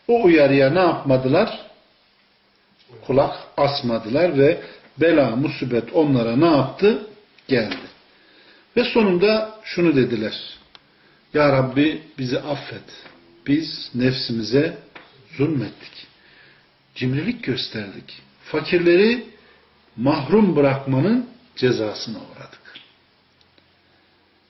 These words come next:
Artık bazıları bazılarına dönerek meydana gelen kusuru birbirlerine atfederek kınamaya başladılar.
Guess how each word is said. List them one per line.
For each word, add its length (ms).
Artık 480
bazıları 600
bazılarına 680
dönerek 460
meydana 500
gelen 500
kusuru 560
birbirlerine 600
atfederek 720
kınamaya 400
başladılar. 580